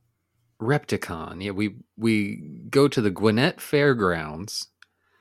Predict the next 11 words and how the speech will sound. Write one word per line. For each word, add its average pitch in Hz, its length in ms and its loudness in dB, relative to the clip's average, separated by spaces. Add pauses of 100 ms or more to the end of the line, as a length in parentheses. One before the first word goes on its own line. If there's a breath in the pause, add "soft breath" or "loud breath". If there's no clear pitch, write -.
(420)
and 101 280 -2
they 95 140 -4
have 90 200 -6 (100)
two 139 300 2
buildings 107 920 2
filled 113 500 0
with 92 380 -4 (220)
reptile 113 880 0
and 98 240 -4
reptile 98 560 0
accoutrement. 90 640 -8